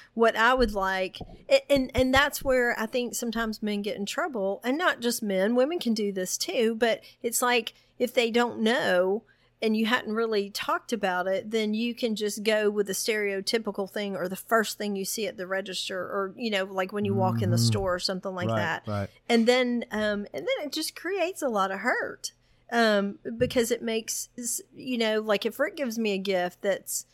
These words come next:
Speaker 1: not about me, not something I would want or anything like that, I feel like he doesn't know me and he doesn't value me, not
Speaker 2: Mm-hmm.
Speaker 1: because it's about the money or whatever. It's, it's about what I would want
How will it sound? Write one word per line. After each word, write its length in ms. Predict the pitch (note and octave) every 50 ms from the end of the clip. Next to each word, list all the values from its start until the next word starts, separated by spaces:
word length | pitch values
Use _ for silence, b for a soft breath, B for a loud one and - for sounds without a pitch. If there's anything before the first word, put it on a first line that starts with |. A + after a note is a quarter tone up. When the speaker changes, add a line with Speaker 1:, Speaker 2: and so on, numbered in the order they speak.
| _ _ _ -
Speaker 1:
not 300 | G#3+ A3 G#3 G#3 G#3+ G#3
about 340 | G3+ G3+ G3 G3+ G3 -
me, 220 | G3+ G3 F#3+ F#3+ F#3+
not 260 | G3+ G3 G3 - -
something 260 | - G#3+ G#3 - G3
I 120 | G3 F#3+ F#3+
would 160 | G3 G3 F#3+
want 360 | F#3+ G3 G3 F#3+ F#3+ F#3 -
or 120 | - F#3 F#3
anything 240 | F#3+ G3 F#3 - F3
like 140 | F3+ F3+
that, 180 | F3+ F#3+ F#3 -
I 80 | - G3
feel 180 | - - B3
like 220 | A#3 A3 A3 G#3+ - b b b
he 180 | b - - A#3
doesn't 300 | A3+ A3 G#3+ G#3+ F#3+ -
know 280 | G3+ G3 F#3 F3+ F#3
me 240 | G3 G#3+ A#3 C4 B3 -
and 160 | G#3+ G#3 A3
he 100 | A#3 A#3
doesn't 300 | A3 A3 A3 A3+ A3 G#3+
value 360 | G#3 G#3 B3 E4+ F#4 C4 A3
me, 220 | F#3+ F3+ F3+ F#3
not 240 | G3+ A3 A#3+ B3+ - G#3
Speaker 2:
Mm-hmm. 60 | G#3
Speaker 1:
because 340 | B3 - - C4 B3 G3+ G#3
it's 240 | A3+ G#3 - - - - - _ -
about 360 | A3 G#3+ G#3 G#3 G#3 - G#3+
the 120 | G#3+ G#3+ G#3
money 520 | G3+ G3+ G#3 G#3 A3 A3+ A3 G#3 G#3 G3+ G3
or 160 | - F#3+ F#3
whatever. 440 | G3+ G3+ G3+ F#3+ F#3 F#3 G#3 G3 -
It's, 260 | F#3 G3 - - -
it's 400 | A3+ G#3 - - G3+ G#3 - A#3
about 360 | G#3+ - G3+ G3+ G3 - - b b b b b b b b
what 260 | - G3 G#3+ G#3 G3+ G#3
I 80 | F#3+
would 240 | F#3 F#3+ F#3+ F#3 G3
want 280 | F#3+ F#3 F3+ F3 -